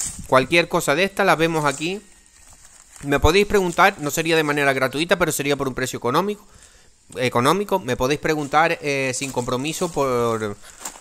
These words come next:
a ese número de teléfono vía WhatsApp. También hay un curso de identificación de carencias nutricionales cuando a la planta le falta nitrógeno, fósforo, potasio, todos los elementos.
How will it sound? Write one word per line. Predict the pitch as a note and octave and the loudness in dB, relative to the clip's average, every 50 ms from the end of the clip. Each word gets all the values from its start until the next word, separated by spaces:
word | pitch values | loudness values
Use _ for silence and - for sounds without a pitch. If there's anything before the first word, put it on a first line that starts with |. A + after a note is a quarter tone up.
| - - - - | -20 -16 -4 0
a | A#2 A#2+ | 0 0
ese | A#2 - C#3 | 2 2 2
número | C#3 C#3 C#3 C3 C3 | 2 4 4 4 4
de | B2 | 4
teléfono | A#2+ B2+ C#3+ D3 - E3 D#3+ | 4 2 2 2 2 2 0
vía | D3+ D3+ D3+ D3 | 2 4 4 4
WhatsApp. | C#3+ C#3 B2 - A#2 G#2+ | 6 4 4 4 4 4
También | - C3+ C#3+ D3+ E3+ F#3 F#3+ F#3+ | 6 4 4 6 4 4 4 4
hay | F#3+ G3 F#3 | 6 6 6
un | F#3+ G3 G3+ G3 | 6 6 6 4
curso | - - G3+ G3+ F#3+ - F#3+ | 6 8 8 8 8 6 4
de | F3+ F3+ | 4 4
identificación | F3+ F3 F3 E3 - - D#3 C#3 C#3+ - - F3 F#3 F3 | 4 2 2 0 0 -2 -2 0 0 2 2 2 2 2
de | F3 D3+ | 2 2
carencias | D3+ D#3 E3+ E3+ - E3+ D#3+ | 4 4 2 2 2 0 0
nutricionales | D#3+ D3 - - B2+ - C3 C3 C#3 E3 F#3 F#3+ F3+ | 0 -2 -4 -6 -6 -4 -2 0 2 2 2 2 2
cuando | - E3 D#3 D3+ D3+ | 0 -2 -4 -2 2
a | D3 | 2
la | D3 C#3 | 2 4
planta | D3+ D#3 D#3+ D3+ - | 4 2 0 0 0
le | C#3+ C3 | -2 -2
falta | - - D3+ D3 - D3 | 0 0 0 0 0 -2
nitrógeno, | C#3 C3 B2 - - D#3 E3 E3+ D#3 C#3+ B2 | -4 -4 -2 0 2 2 4 2 2 -2 0
fósforo, | - D#3 D#3+ D#3+ - E3+ E3 D#3+ D3+ | 2 2 2 2 2 2 2 2 2
potasio, | C#3 - E3+ - - D#3+ E3 - - D3+ | 0 -2 -4 0 0 0 0 0 -2 -2
todos | C3+ - E3+ F3 | 2 4 6 6
los | E3+ D#3+ D3+ | 6 6 4
elementos. | C3+ C3+ B2 A2 G2+ F#2+ - - - | 4 2 0 -4 -6 -8 -10 -14 -16